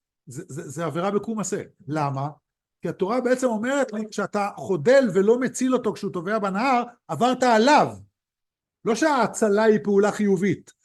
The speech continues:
אי ההצלה היא פעולה שלילית. אז חכמים לא יכולים להגיד לי, "תהיה במצב שבעיני התורה הוא שלילי."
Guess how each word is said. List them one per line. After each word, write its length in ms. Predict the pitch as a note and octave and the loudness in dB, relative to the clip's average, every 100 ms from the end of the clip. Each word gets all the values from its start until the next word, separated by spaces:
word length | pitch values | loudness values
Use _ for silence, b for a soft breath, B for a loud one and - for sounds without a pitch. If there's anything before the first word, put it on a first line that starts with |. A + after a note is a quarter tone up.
| _ _ | _ _
אי 160 | D4 F4 | 6 6
ההצלה 720 | D#4+ A3+ - G#3+ F#3+ G3 C4 C4 - | 8 4 4 4 4 4 4 0 -8
היא 100 | G#3 E3 | -6 0
פעולה 280 | G#3+ A#3+ | 2 4
שלילית. 560 | B3 A#3 B3 B3 - - _ _ _ _ | 2 2 2 2 0 -12 _ _ _ _
אז 140 | D3 - | -14 -8
חכמים 480 | F3 D3+ F#3+ E4+ C#4+ | -6 -4 -2 0 4
לא 60 | |
יכולים 440 | D4 D4+ C#4 D#4+ D4+ | 6 6 4 2 2
להגיד 460 | A#3 E3+ D#4 F4 | 0 2 4 4
לי, 140 | D#4 C#4+ | 4 2
"תהיה 260 | A3+ B3+ | 2 2
במצב 420 | C#4 B3 G#3+ C4+ C4+ | 2 0 0 0 0
שבעיני 400 | A#3 G#3+ G#3+ B3 | 0 0 -2 -2
התורה 300 | A#3+ G#3+ A3 | 0 0 2
הוא 100 | G#3 | 0
שלילי." 400 | G3+ F#3+ E3 | 0 -2 -2